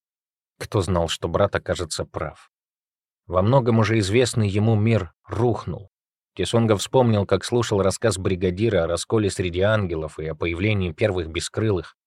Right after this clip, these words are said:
а затем всё утонуло в пыли и грохоте. Смятение, ужас, ощущение выбитой из-под ног почвы — бегство, бегство. Но куда бежать, если рушатся не камни,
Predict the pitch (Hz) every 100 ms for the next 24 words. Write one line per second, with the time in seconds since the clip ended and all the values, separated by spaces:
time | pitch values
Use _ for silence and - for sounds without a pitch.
0 | _ _ _ _ - 90 104 - 135 113
1 | 131 110 107 113 127 110 98 - 117 101
2 | 92 87 95 87 - - - _ _ _
3 | _ _ _ - - 92 80 120 107 82
4 | 76 _ _ _ - 107 98 85 - -
5 | _ _ _ _ _ 85 - 104 131 117
6 | 107 117 110 107 104 92 - 104 92 110
7 | - 120 107 - 87 80 85 - - -
8 | - - _ _ _ _ - 90 85 76
9 | - - - - _ _ _ _ 98 85
10 | - 92 104 90 87 87 104 78 85 87
11 | 90 98 120 98 - 90 90 85 139 131
12 | 95 80